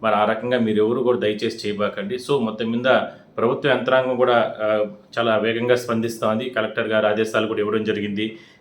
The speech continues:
ఆ, ఏదైతే ఈ ప్రైవేట్ స్కానింగ్ సెంటర్స్, ప్రభుత్వ స్కానింగ్ సెంటర్స్‌లో, ఆ,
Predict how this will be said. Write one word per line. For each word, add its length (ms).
ఆ, 80
ఏదైతే 360
ఈ 120
ప్రైవేట్ 360
స్కానింగ్ 360
సెంటర్స్, 420
ప్రభుత్వ 260
స్కానింగ్ 340
సెంటర్స్‌లో, 800
ఆ, 600